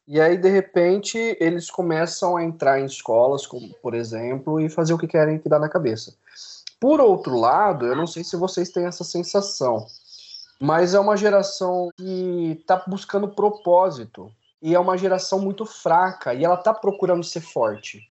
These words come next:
E assim, a gente já ouviu há anos atrás de pessoas que saem da Europa, da América Latina, e vão pro Estado Islâmico, por exemplo.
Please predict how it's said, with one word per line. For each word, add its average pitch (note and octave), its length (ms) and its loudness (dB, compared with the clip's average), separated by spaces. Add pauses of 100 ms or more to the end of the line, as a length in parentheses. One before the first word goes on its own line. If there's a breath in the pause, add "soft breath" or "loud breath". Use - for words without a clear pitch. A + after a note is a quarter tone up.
E D#3+ 120 -2
assim, E3 600 2
a C#3 60 2
gente D#3+ 500 -2
já D3 160 4
ouviu C#3 380 2
há G#2+ 400 2
anos D3 420 0
atrás C#3 560 2
de C3+ 80 -10
pessoas D3+ 480 -6
que D3+ 100 -12
saem C#3+ 400 0
da C#3+ 80 2
Europa, C#3 800 4
da B2 140 -2
América C3+ 340 -4
Latina, C#3 840 -2
e D3 100 -2
vão D3+ 500 2
pro F3 140 0
Estado F3 280 0
Islâmico, D3 460 0
por B2 140 -2
exemplo. A2+ 360 -4